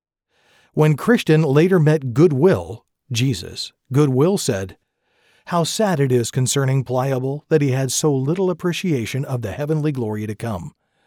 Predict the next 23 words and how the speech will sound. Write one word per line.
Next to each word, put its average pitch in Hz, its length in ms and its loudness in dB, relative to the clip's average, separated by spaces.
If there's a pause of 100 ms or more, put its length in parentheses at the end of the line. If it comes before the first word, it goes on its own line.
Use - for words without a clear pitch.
(220)
so 135 240 2
much 131 320 -2
so - 300 -10
that 135 140 -2
he 143 80 2
did 131 200 0
not 135 240 -2
consider 147 460 -2
it 135 100 -2
worth 127 320 -4
encountering 143 640 -4 (300)
a 139 100 -4
few 202 300 -2
hazards 101 640 -6
and 147 180 -2
difficulties 117 720 -4
to 160 160 -4
obtain 151 360 -4
it." - 200 -18 (920)
This 160 400 2
assessment 156 580 -4
of 131 160 -4
Pliable 120 600 -6